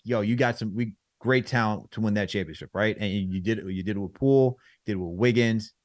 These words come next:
Draymond, Klay, Steph, all those guys, right? That's all, as Knicks fans, that we can hope for.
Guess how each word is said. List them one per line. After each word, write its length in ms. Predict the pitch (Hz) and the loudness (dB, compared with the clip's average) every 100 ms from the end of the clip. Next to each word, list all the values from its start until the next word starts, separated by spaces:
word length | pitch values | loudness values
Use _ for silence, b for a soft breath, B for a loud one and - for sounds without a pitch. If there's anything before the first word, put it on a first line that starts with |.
| - | -6
Draymond, 440 | 120 120 117 110 107 | -2 0 0 0 -2
Klay, 340 | - 113 110 | 0 0 0
Steph, 380 | - - 113 110 - | -2 0 0 0 0
all 200 | 117 117 | 2 4
those 160 | 110 104 | 2 0
guys, 400 | 107 107 104 98 | 0 2 0 -2
right? 280 | 107 101 - _ - | -2 -2 -6 _ -6
That's 180 | 110 120 | -4 0
all, 380 | 110 107 101 - | 0 0 -2 -6
as 200 | 104 87 | -6 -2
Knicks 220 | 107 120 | -2 -2
fans, 220 | 104 95 | -2 -4
that 80 | 90 | -4
we 120 | 90 | -6
can 140 | 95 85 | -6 -6
hope 260 | 101 92 - | -6 -6 -10
for. 300 | 82 76 | -14 -14